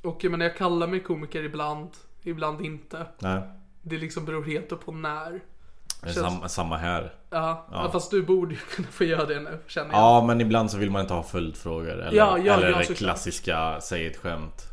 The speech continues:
Speaker 1: Ja, nej, men alltså, jag
Speaker 2: Gossip.
Speaker 1: menar att jag kanske inte... Jag vet, som att, för det är väl ditt jobb att vara komiker.
Speaker 2: Mm.
Speaker 1: Det är det ju inte för mig.
Speaker 2: Nej, jag förstår.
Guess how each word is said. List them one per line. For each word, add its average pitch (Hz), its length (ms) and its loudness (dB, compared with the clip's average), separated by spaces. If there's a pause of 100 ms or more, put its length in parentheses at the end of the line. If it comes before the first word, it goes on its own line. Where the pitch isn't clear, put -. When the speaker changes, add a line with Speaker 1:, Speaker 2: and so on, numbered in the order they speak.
(120)
Speaker 1:
Ja, 170 200 4
nej, 165 80 -2
men 170 140 0
alltså, 165 160 0
jag 170 60 0
Speaker 2:
Gossip. - 0 -
Speaker 1:
menar 160 160 2
att 156 80 -4
jag 160 100 -2
kanske 170 220 -2
inte... 151 460 -4 (540)
Jag 180 120 -2
vet, 170 140 0
som 165 120 -4
att, 151 300 -8
för 165 100 -8
det 170 100 0
är 165 60 0
väl 165 240 -4
ditt 175 200 -8
jobb 170 240 -2
att 147 60 -8
vara 160 100 -12
komiker. 156 460 -8 (140)
Speaker 2:
Mm. 131 280 2 (240)
Speaker 1:
Det 170 160 0
är 165 40 6
det 180 80 2
ju 180 60 6
inte 165 220 -2
för 175 120 -6
mig. 160 340 -6
Speaker 2:
Nej, 104 320 8
jag 95 100 2
förstår. 87 280 -2